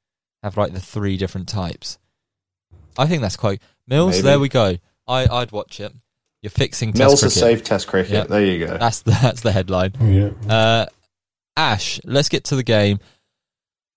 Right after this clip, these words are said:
Speaker 1: For me, it was that, well, the toss, the decision at the toss,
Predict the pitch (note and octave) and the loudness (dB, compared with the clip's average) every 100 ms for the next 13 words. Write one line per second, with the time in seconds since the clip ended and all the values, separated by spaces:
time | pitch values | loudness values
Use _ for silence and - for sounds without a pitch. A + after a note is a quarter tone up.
0 | _ _ D#3+ E3+ G3+ A2 G#2+ C#3+ - _ | _ _ 2 4 4 4 2 0 -2 _
1 | C3 - A#2+ A#2 A2+ A2+ A2 - - G2 | -2 2 4 6 6 6 4 2 -6 0
2 | A#2+ A2 - - - _ _ C3 G#2+ A2 | 2 2 -2 -6 -8 _ _ 4 4 4
3 | - B2+ - - C#3 F#2+ - - - - | 0 0 0 2 2 0 -4 -6 -10 -20
4 | _ - G#2+ A#2 D#3 D3+ C3 A2+ - - | _ -8 -2 0 2 2 0 -2 -4 0
5 | F#2+ F2+ - | 0 0 -4